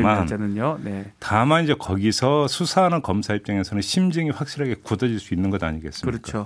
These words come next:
Speaker 2: 그렇죠?
Speaker 1: 네.
Speaker 2: 그게 어떤 이제 수사의 시발점이 될 수가 있는 건데,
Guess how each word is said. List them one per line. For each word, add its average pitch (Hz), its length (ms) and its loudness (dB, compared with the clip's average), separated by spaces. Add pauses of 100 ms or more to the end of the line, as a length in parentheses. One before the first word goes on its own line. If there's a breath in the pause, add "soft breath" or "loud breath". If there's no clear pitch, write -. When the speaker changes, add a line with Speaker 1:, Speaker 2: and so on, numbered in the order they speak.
Speaker 2:
그렇죠? 139 460 -4
Speaker 1:
네. 107 160 0
Speaker 2:
그게 98 140 0
어떤 92 220 -2
이제 87 120 -2
수사의 135 380 0
시발점이 147 520 -2
될 87 160 -2
수가 101 220 -4
있는 82 240 -2
건데, 82 460 0